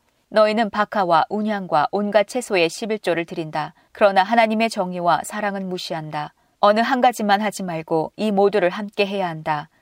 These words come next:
너희 바리새파 사람들에게 화가 있을 것이다. 너희는 회당의 앞자리를 좋아하고 시장터에서 인사받기를 좋아한다. 너희에게 화가 있을 것이다.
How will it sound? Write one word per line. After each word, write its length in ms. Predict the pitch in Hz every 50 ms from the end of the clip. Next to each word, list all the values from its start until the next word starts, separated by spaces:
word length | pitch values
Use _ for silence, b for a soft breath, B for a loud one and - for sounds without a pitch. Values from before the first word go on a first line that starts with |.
| _ _ _ -
너희 240 | 208 208 208 214
바리새파 540 | 214 208 190 196 220 - - 208 - - 202
사람들에게 640 | - - 226 226 226 214 202 208 180 170 160 - 165
화가 340 | 165 - 214 208 - 214 202
있을 220 | 190 - - 196
것이다. 500 | - - 160 - - - 151 143 147 156 _ _ _ _ _ -
너희는 420 | 196 208 208 214 220 233 226 214
회당의 360 | 226 254 240 247 226 208 190
앞자리를 520 | 170 185 - - - 220 196 190 165 165 165
좋아하고 640 | - 185 180 180 175 170 156 156 - 160 156 156 - _ _ _
시장터에서 640 | - - - 247 233 226 - 233 190 175 180 - 180
인사받기를 640 | 190 190 190 208 190 190 175 _ - 165 151 160
좋아한다. 680 | 160 - 180 170 165 160 156 151 151 147 143 143 156 _ _ _ _
너희에게 440 | - 190 202 208 214 214 202 220 214
화가 300 | 208 226 233 214 - 214
있을 220 | 214 208 - 208
것이다. 520 | 190 - 175 - - - - 147 147 160